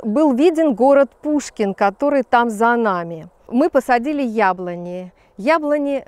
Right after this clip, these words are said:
вот вы их тоже можете сегодня увидеть, растут до сих пор. Потом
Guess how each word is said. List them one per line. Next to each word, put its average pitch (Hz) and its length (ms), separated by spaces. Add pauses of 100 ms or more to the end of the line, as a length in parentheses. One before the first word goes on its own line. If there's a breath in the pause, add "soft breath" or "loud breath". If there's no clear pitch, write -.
вот 226 400
вы 233 200
их - 100
тоже 247 320
можете 220 440
сегодня 208 540
увидеть, 302 460
растут 214 440
до 233 120
сих - 260
пор. 180 300 (640 loud breath)
Потом 359 480